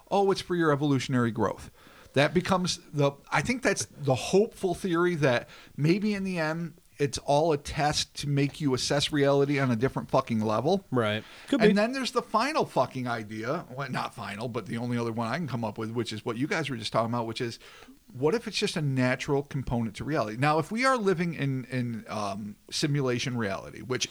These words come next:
Speaker 1: Elon Musk endorses, which a lot of super, um, hyper-intelligent
Speaker 2: So
Speaker 1: fuckers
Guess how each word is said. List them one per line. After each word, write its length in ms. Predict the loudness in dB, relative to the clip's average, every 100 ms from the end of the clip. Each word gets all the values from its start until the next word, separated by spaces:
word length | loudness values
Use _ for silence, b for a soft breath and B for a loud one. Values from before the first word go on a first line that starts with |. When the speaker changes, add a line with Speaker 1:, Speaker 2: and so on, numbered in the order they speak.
| -4
Speaker 1:
Elon 380 | -4 -4 -2 -2
Musk 320 | -2 -4 -6
endorses, 580 | -8 -8 -10 -12 -12 -10
which 160 | -8
a 60 | -6
lot 300 | -2 0 0
of 80 | -4 B B B
super, 680 | -2 2 2 2 0 0 -6
um, 500 | -4 -4 -4 -10 -14 -20 -20 -18 -14 -8
hyper-intelligent 840 | -4 -2 -2 -4 -2 -2 -2 0
Speaker 2:
So 220 | 6 6
Speaker 1:
fuckers 220 | 4 -4